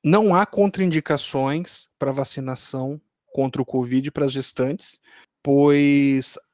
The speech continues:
as técnicas utilizadas para essas vacinas já são conhecidas e, e essas técnicas são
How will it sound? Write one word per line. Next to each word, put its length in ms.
as 160
técnicas 580
utilizadas 760
para 180
essas 220
vacinas 920
já 160
são 200
conhecidas 920
e, 200
e 140
essas 200
técnicas 640
são 320